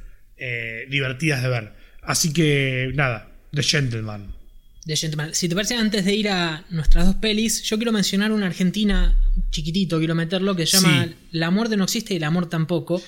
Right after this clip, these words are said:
Speaker 1: Sí, es una que tengo muy pendiente de ver, así que spoileame lo menos posible.
Speaker 2: No voy a decir
Speaker 1: Eh,
Speaker 2: nada de la película, olvídate,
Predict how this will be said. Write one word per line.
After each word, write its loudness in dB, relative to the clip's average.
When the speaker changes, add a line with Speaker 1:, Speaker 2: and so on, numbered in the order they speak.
Speaker 1:
Sí, 0
es 0
una 4
que 4
tengo 4
muy 8
pendiente 4
de 2
ver, 4
así -2
que 0
spoileame 0
lo 0
menos 0
posible. 0
Speaker 2:
No 4
voy 2
a 0
decir 2
Speaker 1:
Eh, 4
Speaker 2:
nada 2
de 0
la -2
película, -6
olvídate, -4